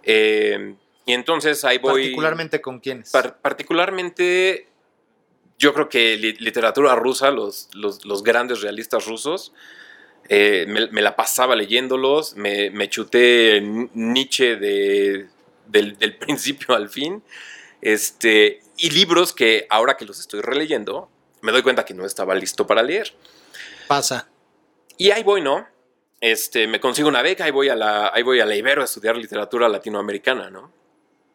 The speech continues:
Speaker 1: Y, y entonces un día estaba en una clase. Em, tengo que, tengo que ir un poco antes, ¿no?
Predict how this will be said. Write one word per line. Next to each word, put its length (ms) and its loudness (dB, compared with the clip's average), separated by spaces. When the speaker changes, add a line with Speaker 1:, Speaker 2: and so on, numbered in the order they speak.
Speaker 1:
Y, 800 2
y 100 -6
entonces 360 0
un 140 2
día 300 2
estaba 600 -2
en 120 -12
una 140 -10
clase. 440 -14
Em, 560 2
tengo 220 -2
que, 240 -4
tengo 220 -8
que 80 -10
ir 60 -6
un 80 -12
poco 240 -4
antes, 320 -8
¿no? 260 -6